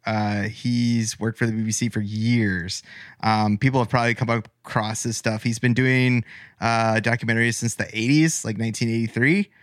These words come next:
Um, I know he's worked with the U K band Massive Attack, and I know, y-, you can't tell me that you haven't heard of the band Massive Attack.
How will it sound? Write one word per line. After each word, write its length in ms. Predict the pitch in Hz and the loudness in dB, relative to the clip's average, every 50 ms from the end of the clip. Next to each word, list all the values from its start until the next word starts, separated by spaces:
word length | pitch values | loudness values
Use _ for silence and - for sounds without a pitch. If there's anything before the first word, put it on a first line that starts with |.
| _ - - _ _ - | _ -20 -20 _ _ -4
Um, 440 | 110 117 117 117 117 113 110 107 - | -2 0 2 2 2 2 2 0 0
I 140 | - 113 120 | -2 -2 0
know 120 | 123 127 | 0 2
he's 180 | 131 131 120 117 | 2 0 0 0
worked 240 | 120 123 117 - - | -2 -4 -4 -4 -6
with 140 | 120 - - | -6 -4 0
the 400 | 131 123 123 120 117 117 117 113 | 0 2 2 2 2 2 2 0
U 140 | 107 120 120 | 0 -2 0
K 200 | - - 123 113 | 2 0 0 2
band 360 | 101 113 113 113 117 117 113 | 2 2 2 2 2 2 2
Massive 320 | 113 113 117 - - 110 | 2 2 0 0 -2 -4
Attack, 580 | 113 110 - 127 120 120 135 139 - - - - _ | -4 -2 0 0 2 2 0 0 -4 -10 -20 -12 _
and 140 | 127 117 110 | -4 -4 -2
I 80 | 113 120 | -2 -2
know, 120 | 131 131 - | -4 -4 -4
y-, 220 | - 147 139 135 - _ _ _ _ _ _ | -6 -6 -6 -6 -10 _ _ _ _ _ _
you 80 | - 160 | -8 -2
can't 240 | - - 196 185 147 | 0 2 2 2 2
tell 120 | 185 185 | 2 2
me 100 | 170 165 | 2 2
that 100 | 147 151 | 4 4
you 140 | 143 143 147 | 4 4 4
haven't 180 | 143 127 123 - | 2 0 -4 -8
heard 600 | - - - 143 143 139 127 120 113 107 104 101 - _ _ _ _ _ _ _ _ | -8 -4 -2 0 2 4 4 4 2 0 -2 -6 -10 _ _ _ _ _ _ _ _
of 180 | - 117 113 110 | -4 -4 -2 -2
the 60 | 113 | 0
band 440 | 101 117 113 107 107 107 101 98 95 - _ _ _ _ _ _ _ _ _ _ _ | 0 0 0 0 0 -2 -4 -6 -8 -10 _ _ _ _ _ _ _ _ _ _ _
Massive 340 | - 113 107 104 - - 95 | -2 -2 0 0 -2 -4 -6
Attack. 380 | 101 - - 104 90 76 - | -4 -2 -2 -2 -2 -4 -6